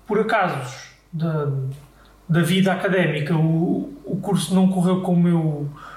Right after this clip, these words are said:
como eu esperava, a genética foi uma dor de cabeça, ah, a ornitologia foi a melhor cadeira, pronto, porque era a paixão,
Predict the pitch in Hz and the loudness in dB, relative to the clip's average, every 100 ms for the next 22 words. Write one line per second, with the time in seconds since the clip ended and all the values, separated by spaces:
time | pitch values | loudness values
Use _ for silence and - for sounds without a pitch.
0 | - - 175 180 - 185 208 202 214 202 | -14 0 2 2 0 0 0 -2 -2 -2
1 | 165 190 185 - - 180 190 170 160 151 | -2 -2 -2 -4 -6 -4 0 0 0 0
2 | 156 165 - 170 147 190 196 214 220 - | 0 0 -2 -2 0 0 0 -4 -8 -8
3 | - - - - - _ - 185 185 175 | -18 -20 -20 -20 -20 _ -8 0 2 2
4 | 165 160 160 - - 185 165 165 165 156 | 2 0 -2 -4 -2 0 2 2 0 0
5 | 143 170 151 170 151 156 143 160 156 185 | 0 0 0 -2 0 0 0 -2 0 0
6 | 190 170 185 190 - 170 156 151 151 143 | -2 -2 -4 -6 -6 -2 -2 -2 -2 -2
7 | 180 175 196 | 0 0 -2